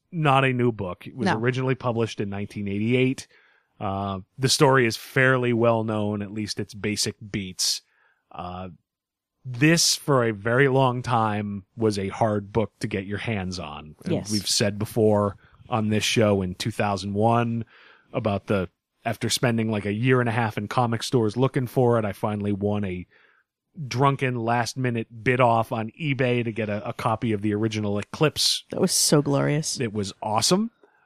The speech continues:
Speaker 1: Um, <laughs> uh, so yeah, it, but it's widely considered one of the classic single issues of the nineteen eighties, because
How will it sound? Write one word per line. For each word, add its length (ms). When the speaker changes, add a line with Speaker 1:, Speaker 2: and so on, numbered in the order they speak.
Speaker 1:
Um, 720
<laughs> 440
uh, 380
so 140
yeah, 160
it, 280
but 140
it's 220
widely 580
considered 920
one 160
of 180
the 180
classic 540
single 640
issues 560
of 320
the 100
nineteen 460
eighties, 500
because 720